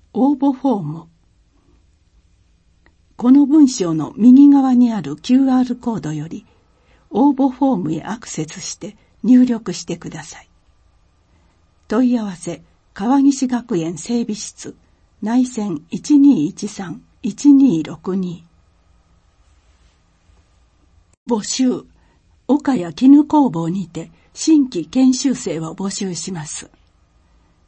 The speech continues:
機織りや染色の技術、知識を身につけてみませんか？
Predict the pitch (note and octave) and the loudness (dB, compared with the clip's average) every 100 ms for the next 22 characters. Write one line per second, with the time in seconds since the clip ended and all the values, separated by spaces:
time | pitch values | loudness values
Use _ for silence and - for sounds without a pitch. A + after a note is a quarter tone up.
0 | _ _ _ A#3+ B3+ C#4+ B3+ B3+ A3+ G#3 | _ _ _ -8 -2 0 2 0 -2 -6
1 | - - A#3+ C#4+ D4+ C#4+ C4+ B3+ A#3+ G#3 | -10 0 2 2 2 2 2 2 0 -8
2 | F3 - C#3 _ _ _ - D4 - B3+ | -12 -16 -20 _ _ _ -8 -6 -6 -6
3 | G3+ E3+ G3 A3 C4+ B3+ - C#4 F#3+ F3 | -6 -4 -2 2 2 2 -4 -4 -4 -6
4 | E3+ E3+ F3 D3 D3 G3 | -8 -10 -8 -8 -10 -16